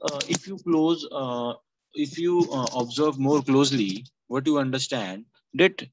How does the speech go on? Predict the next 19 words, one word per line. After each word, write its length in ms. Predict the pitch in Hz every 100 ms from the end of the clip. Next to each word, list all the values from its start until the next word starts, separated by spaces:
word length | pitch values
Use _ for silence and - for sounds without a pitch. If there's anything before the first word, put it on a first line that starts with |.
| _ _ -
the 140 | 123 135
race 640 | 127 156 202 - - - _ _ _ _ _ -
is 340 | 170 180 165 -
all 380 | 82 127 143 165
about 380 | 147 135 160 180 - - 131
the 160 | 147
data 360 | 123 110 98 123
rate, 260 | 98 90 - - _ _ _ _ _ _ _ _ _ _ _ 110
right? 260 | 120 - - _ _ _ _ _ _ _ -
There 240 | 120 127
is 160 | 120 135
a 200 | 185 185 _ _ _ _ _ _ _ _
race 360 | 110 127 147 139
between 340 | 131 131 143
all 420 | 139 123 120 123 127
the, 520 | 123 123 123 123 117 _ _ _ _ _ _ _ _ -
uh, 280 | 98 98 95 _ _ - - - _ _ _ _ -
service 400 | - 113 123 -
provider, 520 | 117 117 127 101